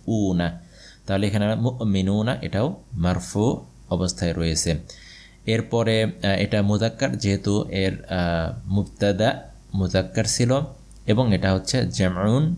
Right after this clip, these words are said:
যেহেতু আর রাজুলু সেও জামউন ছিল।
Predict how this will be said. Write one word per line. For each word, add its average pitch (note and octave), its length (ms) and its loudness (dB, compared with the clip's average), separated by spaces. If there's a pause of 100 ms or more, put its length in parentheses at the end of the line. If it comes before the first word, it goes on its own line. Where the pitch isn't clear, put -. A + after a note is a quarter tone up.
যেহেতু F2+ 680 0
আর E2+ 280 -2
রাজুলু A#2 500 0
সেও D3 440 0 (160)
জামউন F2+ 500 2 (160)
ছিল। - 420 -2